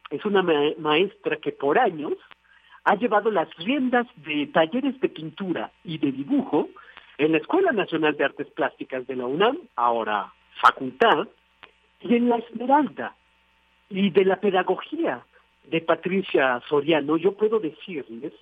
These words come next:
eh, que siempre construía en sus talleres, de los que yo tuve el honor de formar parte, espacios de exploración de todas las formas de consonancia,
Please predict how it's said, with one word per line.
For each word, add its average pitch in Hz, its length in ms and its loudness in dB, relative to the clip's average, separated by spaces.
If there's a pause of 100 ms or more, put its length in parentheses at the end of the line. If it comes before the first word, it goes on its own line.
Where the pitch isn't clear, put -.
(800)
eh, 151 380 0
que 180 120 -2 (100)
siempre 294 340 0
construía 170 960 -2 (160)
en 143 120 -18
sus - 280 -2
talleres, 139 520 0
de 131 80 0
los 117 180 -4
que 127 120 -8
yo 147 140 -2
tuve 180 280 2
el 117 80 0
honor 113 400 -4 (280)
de 110 200 -10
formar 117 500 0
parte, 127 460 2 (720)
espacios 254 880 2 (280)
de 175 100 0
exploración 196 920 0
de 214 120 4
todas 294 420 2
las 185 180 0 (140)
formas 190 480 0
de 160 160 -6
consonancia, 160 880 -2